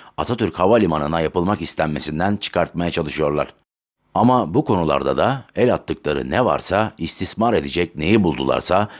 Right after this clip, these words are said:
tartışmaları bir günden öteye gidemiyor. "Maske mi? Ücretsiz, kargo ile evinize geliyor." denildi. "Kargo yetişmiyor." dediler. Anında yeni karar çıktı. "Eczanelerden de ücretsiz alabileceksiniz. Sadece E-Devlet'ten kod almanız gerekli."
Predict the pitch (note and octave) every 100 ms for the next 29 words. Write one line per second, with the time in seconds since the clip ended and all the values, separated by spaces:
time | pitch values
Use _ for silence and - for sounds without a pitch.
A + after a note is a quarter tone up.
0 | - - E2+ - G#2 G#2+ A2+ B2+ G2 D3+
1 | A#2 F#2 E2+ G#2+ F#2 F#2 A2 G#2+ A2 F#2+
2 | C2+ - _ _ _ - A#2+ D#3+ - F#2
3 | B1 - _ _ _ F2 E2 G2+ - A2
4 | E2 - - - G#2 A#2 F2+ D2+ G#2+ G2
5 | F#2 F#2 A2 F2+ D#2+ C#2+ C#2+ C#2 D2 A#2+
6 | B2 _ _ _ - C3 F#2+ F#2 A2 C3+
7 | - G#2 F2 D2 D2+ D2 C2+ - _ _
8 | _ _ C#2 D2+ C#2+ D#2 F2 E2+ D2+ D#2
9 | D#2 - - C#2+ - - - - D2 D2
10 | E2 E2 F2+ E2+ A2 D2 F2+ G#2+ - D#2
11 | D2+ D#2 - G#2 F2 D#2+ D#2+ D#2 E2 -
12 | D2 - - _ _ _ _ _ - A2
13 | B2 A#2 A#2+ A2+ C#3 G2 D2 C2+ G#2+ A#2
14 | A2+ A#2 G#2 F2 D#2 D2 C#2+ C2+ - C#2+